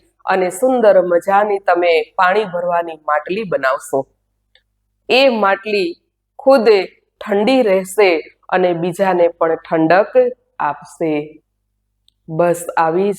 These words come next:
રીતે આપણા જીવનની અંદર પણ કંઈક આવું જ છે. સંતો અને જ્ઞાનીઓ હંમેશા આપણને જીવનમાં એ જ સમજણ આપે છે કે આપણા જીવનને જો બદલવું હોય,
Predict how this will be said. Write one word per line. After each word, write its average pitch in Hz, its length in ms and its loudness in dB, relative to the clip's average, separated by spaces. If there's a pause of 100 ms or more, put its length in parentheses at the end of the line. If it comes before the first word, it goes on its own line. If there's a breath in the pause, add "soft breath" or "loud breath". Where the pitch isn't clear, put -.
રીતે 160 520 -4 (260 soft breath)
આપણા 165 420 -2
જીવનની 190 640 -4
અંદર 160 280 -2 (120)
પણ 156 140 -2
કંઈક 170 400 -2 (220)
આવું 151 320 -2
જ 190 40 -12
છે. 160 540 -8 (640)
સંતો 226 420 0
અને 165 240 0
જ્ઞાનીઓ 165 640 -2 (120)
હંમેશા 175 640 2 (320 loud breath)
આપણને 170 500 -2
જીવનમાં 175 600 -2 (120)
એ 247 160 2
જ 247 40 -6 (200)
સમજણ 170 380 -2 (140)
આપે 160 300 2
છે 226 500 0 (180)
કે 175 80 0
આપણા 165 340 -2
જીવનને 180 680 -2
જો 160 300 -6
બદલવું 165 600 0
હોય, 165 280 4